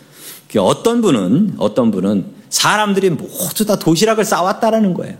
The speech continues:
도시락을 소풍 오듯이 싸왔는데 다 숨기고 있었대. 뭐 주나.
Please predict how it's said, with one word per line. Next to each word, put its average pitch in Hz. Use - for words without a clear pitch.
도시락을 117
소풍 170
오듯이 139
싸왔는데 120
다 -
숨기고 247
있었대. 123
뭐 107
주나. 107